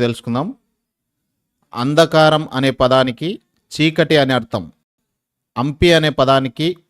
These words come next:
పంపి అనే అర్థం, అగ్గలం అధికం, అజ్ఞాతం ఎవరికీ తెలియని, అడలు భయపడు, ఆధ్యాత్మకము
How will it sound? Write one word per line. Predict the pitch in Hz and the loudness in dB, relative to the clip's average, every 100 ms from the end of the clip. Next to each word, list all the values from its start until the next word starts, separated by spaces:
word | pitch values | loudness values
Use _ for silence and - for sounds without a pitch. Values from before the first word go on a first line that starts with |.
| - | -2
పంపి | 131 139 160 160 | -2 -2 -2 0
అనే | 143 139 | 0 0
అర్థం, | 117 113 95 - _ _ _ _ _ _ _ 110 | -4 -6 -8 -10 _ _ _ _ _ _ _ -8
అగ్గలం | 123 127 151 139 90 - _ _ _ _ _ _ _ 110 | -4 2 2 2 -2 -12 _ _ _ _ _ _ _ -6
అధికం, | 131 139 139 85 _ _ _ _ _ _ - | -4 -2 -2 -4 _ _ _ _ _ _ -12
అజ్ఞాతం | 113 113 151 156 147 107 - _ _ _ - 120 | -10 -6 0 0 0 -6 -8 _ _ _ -8 -4
ఎవరికీ | 139 151 147 156 156 | -2 -2 -2 -2 -2
తెలియని, | 135 131 117 95 - _ _ _ _ _ 104 | -2 0 -2 -6 -16 _ _ _ _ _ -4
అడలు | 131 156 143 92 _ _ _ _ - | 2 2 2 -4 _ _ _ _ -12
భయపడు, | 110 123 143 151 139 113 - _ _ _ _ _ _ _ | -2 2 2 2 2 0 -4 _ _ _ _ _ _ _
ఆధ్యాత్మకము | 104 135 139 151 147 - 147 143 117 | -2 -2 2 2 2 0 -2 -2 -2